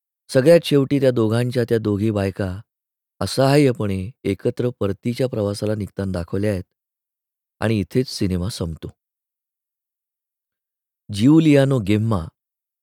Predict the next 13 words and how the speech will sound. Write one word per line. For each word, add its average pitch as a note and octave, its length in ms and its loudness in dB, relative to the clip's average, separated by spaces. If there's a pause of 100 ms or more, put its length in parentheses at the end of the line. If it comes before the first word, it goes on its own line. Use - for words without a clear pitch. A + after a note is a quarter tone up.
(180)
आणि A2 160 0
रोझमेरी A2 480 2
डेक्स्टर G#2+ 520 -2 (480)
यांनी B2+ 300 2
ही D3 100 2 (100)
तरुण A#2 200 2
युगुलाची G#2+ 440 -2
पात्र G#2+ 320 -4
रंगवली F#2 440 -2
होती, D#2 220 -8 (1200)
तर B2+ 80 4
गुनाद A#2+ 460 2
बोनस्ट्रँड A2 720 -2